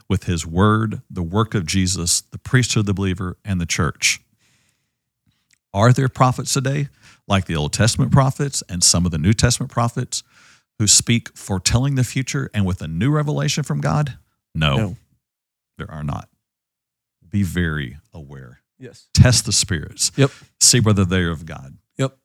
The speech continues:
Speaker 1: Use these tests that we've laid out today. Um, this is what Jesus died for.
Speaker 2: Absolutely.
Speaker 1: This is what we have been freed to.
Speaker 2: Yep.
Speaker 1: Let us walk in all this
Speaker 2: Absolutely.
Speaker 1: with no fear, but with great confidence,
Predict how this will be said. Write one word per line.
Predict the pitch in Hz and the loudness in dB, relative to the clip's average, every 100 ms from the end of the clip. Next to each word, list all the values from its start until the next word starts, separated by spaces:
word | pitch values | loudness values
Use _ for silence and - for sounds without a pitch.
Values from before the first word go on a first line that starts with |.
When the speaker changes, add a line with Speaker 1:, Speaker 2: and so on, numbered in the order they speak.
| - | -2
Speaker 1:
Use | 98 123 120 | 4 6 6
these | 120 104 - | 2 -2 -4
tests | - 82 76 - | -4 -4 0 -2
that | - | -2
we've | 95 | -4
laid | 87 87 | -2 -2
out | 85 - | -4 -4
today. | 85 76 76 73 - _ _ _ _ _ - | -6 -6 -10 -10 -16 _ _ _ _ _ -12
Um, | 76 73 - - - | -10 -10 -12 -18 0
this | 117 120 127 | 4 4 4
is | 104 | 2
what | 98 85 - _ - | 0 0 -2 _ -10
Jesus | 87 80 80 80 - | -6 -4 -2 -2 -2
died | - 80 76 76 76 - | -4 -10 -8 -8 -10 -12
for. | - - - - - _ _ | -20 -18 -16 -16 -18 _ _
Speaker 2:
Absolutely. | 113 - - 123 | -20 -20 -14 -2
Speaker 1:
This | 98 - | 0 4
is | 113 92 | 4 4
what | 95 92 | 0 -2
we | 90 92 | -2 -2
have | 85 | -2
been | 80 78 | -6 -10
freed | - 87 82 78 - | -8 -6 -6 -8 -6
to. | - - 78 104 - - | -6 -2 -4 -4 -10 -8
Speaker 2:
Yep. | 127 - _ _ _ - | -8 -10 _ _ _ -4
Speaker 1:
Let | 110 | -2
us | 104 101 | 0 0
walk | 90 87 | 0 0
in | 78 | -4
all | 76 71 | -4 -6
this | 76 71 - - - 123 | -8 -2 0 0 -2 -14
Speaker 2:
Absolutely. | 113 98 | -10 -6
Speaker 1:
with | 92 | -2
no | 104 110 104 | 0 2 0
fear, | - 87 76 67 - _ - | 0 0 0 -2 -12 _ -4
but | 98 - | -2 0
with | 90 | -4
great | - 98 110 113 107 - | -6 -6 -2 -2 -4 -8
confidence, | 98 87 90 92 - - | -8 -6 -6 -4 0 0